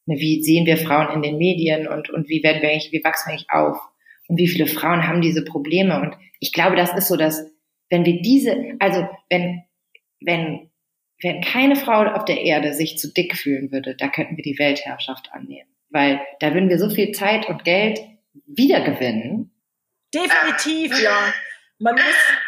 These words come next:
Speaker 2: man muss nicht
Speaker 1: Genau.
Speaker 2: mehr ins Fitnessstudio, äh, man braucht keine Schminke mehr, man braucht keine schönen Klamotten mehr, man muss sich nicht über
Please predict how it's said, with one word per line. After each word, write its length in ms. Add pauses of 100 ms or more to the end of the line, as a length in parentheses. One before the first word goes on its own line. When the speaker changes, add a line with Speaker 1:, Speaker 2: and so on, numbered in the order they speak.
(300)
Speaker 2:
man 180
muss 240
nicht 40 (220)
Speaker 1:
Genau. 120
Speaker 2:
mehr 120
ins 140
Fitnessstudio, 1300 (340)
äh, 240
man 220
braucht 340
keine 260
Schminke 540
mehr, 600
man 180
braucht 260
keine 200
schönen 280
Klamotten 500
mehr, 280
man 180
muss 200
sich 180
nicht 260
über 460